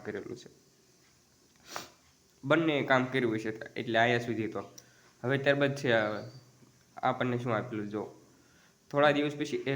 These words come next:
કામ છોડીને જતો રહે છે, તો અહીં ખાલી બી એ ફક્ત કામ કરેલું છે. અહીંયા એટલા દિવસ બંને સાથે કામ કર્યું, ત્યારબાદ છે ને બી કામ છોડીને જતો રહ્યો છે,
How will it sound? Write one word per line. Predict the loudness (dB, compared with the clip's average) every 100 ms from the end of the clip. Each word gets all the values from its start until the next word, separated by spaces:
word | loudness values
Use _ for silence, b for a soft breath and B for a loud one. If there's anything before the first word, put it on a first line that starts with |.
| 2
કામ | 2 0
છોડીને | -4 -4 -4 -8
જતો | -10 -10 -8
રહે | -10
છે, | -12 -12
તો | -4 -2
અહીં | -2 0
ખાલી | 2 2 0
બી | 0 0
એ |
ફક્ત | -4 -4 -2 2
કામ | 0 0
કરેલું | -2 0 0 -2
છે. | -6 -12 -18 -20 B B B B _ _ -20 _ _ -4
અહીંયા | 0 2 0 -2 -10 -8 -2
એટલા | 2 2 2
દિવસ | 0 -2 -6
બંને | -4 -2 2
સાથે | 2 2
કામ | -2 -2
કર્યું, | -4 0
ત્યારબાદ | 0 0 -2
છે | -2
ને | -2 -2
બી | 0
કામ | -2 -2
છોડીને | -4 -4 -4 -4
જતો | -4 -4 -4
રહ્યો | -4
છે, | -8